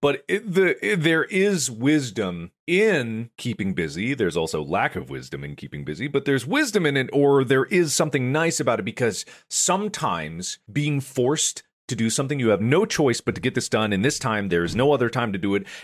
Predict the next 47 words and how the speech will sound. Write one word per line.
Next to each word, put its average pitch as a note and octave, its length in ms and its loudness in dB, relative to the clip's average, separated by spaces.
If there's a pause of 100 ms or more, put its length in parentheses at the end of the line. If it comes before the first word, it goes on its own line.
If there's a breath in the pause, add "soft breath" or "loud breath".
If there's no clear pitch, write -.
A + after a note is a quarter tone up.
It's B2+ 200 -2
either B2 260 2
not B2 480 0
do C#3 200 4
it - 160 -2 (180)
or B2+ 140 2
do C3 340 -2
it. C#2 120 -6 (160)
And C3 180 0
that F3 240 0
is D3+ 140 0
a D3 40 2
good E3+ 440 0
place D3+ 240 2
to D3 80 -4
be, C4 160 2
because E3 320 0
oftentimes D#3+ 480 2
you're C#3 100 4
like, A#2 160 2
"Well, B2+ 240 2
I A#2 140 4
have E3 320 0
to B2+ 80 -2
do E3+ 240 2
it." C3+ 100 0
So C3 280 2
you, C3+ 180 0
motivation C#3 640 2
isn't A2+ 240 0
a F#2 40 0
factor. A#2 540 0 (300 loud breath)
And D#3 180 0
then G3 180 2
something F#3+ 480 -4
magical C#3 520 -2
can G2+ 160 -10
come A#2 160 -6
out D#3+ 160 0
of E2+ 80 -4
it. - 160 -8 (160 loud breath)
It - 160 -2
can F#3 160 2
also G#2+ 260 0
be D#2 180 -8
like C2+ 220 -10
shit, D3+ 320 0